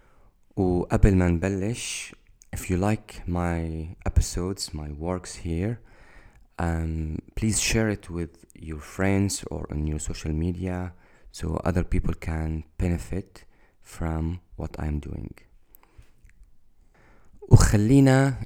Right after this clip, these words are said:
نبلش. الفعل to order is طلب. So ط، ل and ب.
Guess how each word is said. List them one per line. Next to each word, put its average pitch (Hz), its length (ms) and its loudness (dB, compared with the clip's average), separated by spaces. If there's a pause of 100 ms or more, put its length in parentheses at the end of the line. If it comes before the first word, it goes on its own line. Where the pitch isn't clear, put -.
(160)
نبلش. 78 760 -2 (1600)
الفعل 117 540 4 (220)
to 107 40 0
order 95 640 0 (400)
is 85 420 -4 (760)
طلب. 87 300 2 (360)
So - 160 -16 (320)
ط، - 40 0 (800)
ل 80 380 -4 (540)
and 80 240 -2 (120)
ب. 78 220 -2